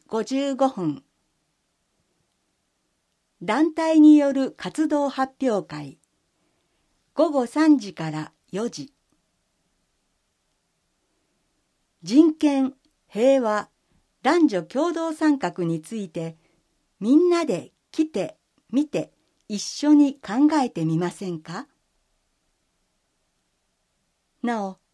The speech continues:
当日は先着順のため、入場できない場合があります。一時保育は事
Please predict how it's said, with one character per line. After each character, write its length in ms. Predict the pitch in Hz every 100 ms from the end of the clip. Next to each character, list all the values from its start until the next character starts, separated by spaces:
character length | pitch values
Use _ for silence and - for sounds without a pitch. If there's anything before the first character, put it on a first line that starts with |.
| _ -
当 200 | 254 277
日 280 | 269 269
は 280 | 247 226 202
先 320 | - 220 277
着 280 | 302 302 302
順 240 | 254 269 269
の 120 | 254
た 160 | 226
め、 300 | 226 214 214 _ _ _
入 260 | 196 269 311
場 240 | 320 311
で 140 | 302 294
き 120 | 349
な 140 | 311
い 100 | 208
場 180 | 165 175
合 160 | 185 196
が 180 | 185 180
あ 60 |
り 120 | 175
ま 140 | 170 170
す。 240 | - _ _ _ _ _ _ _ _ _ _ _ _ _ _ _ _ _ _ _ _ _ _ _ _
一 260 | 240 - 320
時 160 | 370
保 160 | 359 330
育 240 | 277 185
は 240 | 175 165 - 160
事 160 | 196